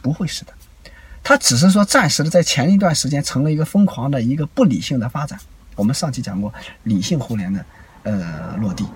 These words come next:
那么其实就是说，后面就会发现它互联网只不过是服务于实体，或者说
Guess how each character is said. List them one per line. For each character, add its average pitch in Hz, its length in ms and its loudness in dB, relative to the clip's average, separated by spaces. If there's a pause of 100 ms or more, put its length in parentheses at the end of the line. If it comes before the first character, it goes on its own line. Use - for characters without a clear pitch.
(500)
那 143 100 2
么 120 80 4
其 120 160 0
实 123 100 2
就 117 120 -2
是 107 80 -2
说， 117 180 -4 (380)
后 285 200 4
面 170 160 8
就 156 120 0
会 156 100 0
发 147 160 -2
现 139 160 -4 (240)
它 226 260 0 (220)
互 330 260 0
联 120 220 2
网 104 160 -6 (100)
只 - 160 -4
不 107 120 -4
过 170 120 0
是 139 80 -2
服 131 220 -2
务 202 220 2
于 98 120 -2
实 110 220 -4
体， 95 140 -8
或 113 160 -4
者 117 100 -2
说 120 220 -4